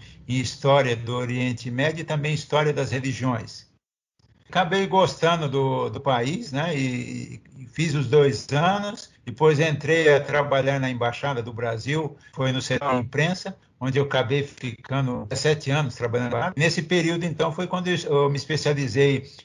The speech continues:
em História das Religiões, né, do Oriente, tanto cristã como islâmica e outras, e também fiz a filosofia e teologia cristã e a teologia islâmica. Fiz um curso que chama Islamologia.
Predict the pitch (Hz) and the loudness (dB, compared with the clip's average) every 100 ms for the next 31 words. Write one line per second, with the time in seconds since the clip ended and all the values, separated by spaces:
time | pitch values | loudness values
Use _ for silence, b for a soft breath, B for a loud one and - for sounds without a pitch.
0 | _ 131 135 131 - 156 160 139 123 120 | _ -2 2 2 2 4 4 4 2 0
1 | 123 123 110 127 165 175 120 135 127 104 | -2 -4 -2 -2 0 0 0 0 0 -2
2 | 107 120 120 123 151 151 - 123 120 - | -2 -2 0 2 2 0 -6 -6 -8 -10
3 | 120 107 - 131 139 135 120 110 95 127 | -8 -8 -2 2 2 0 -6 -6 -2 0
4 | 135 104 - 113 123 135 170 175 196 - | 0 -2 -6 -4 2 6 4 4 -10 -12
5 | B B B 117 165 156 165 170 185 156 | B B B -2 0 2 2 0 -2 0
6 | 147 151 151 131 117 - 160 185 180 139 | 0 2 0 0 -2 -2 -2 0 0 -2
7 | - 175 175 156 120 139 160 180 185 - | 0 2 4 4 2 0 2 2 0 -6
8 | - 147 151 - 151 170 185 175 151 147 | -4 0 0 2 2 4 2 4 4 4
9 | 170 165 151 123 160 160 120 131 147 110 | 2 4 4 2 0 0 -2 0 0 0
10 | - 104 139 135 135 123 139 151 151 143 | -6 -6 -4 -2 -2 -2 -4 -4 -4 -8
11 | 117 143 139 135 131 117 143 135 135 127 | -4 0 0 0 -2 -2 0 2 4 2
12 | 123 113 127 117 - | 0 0 -2 -2 -6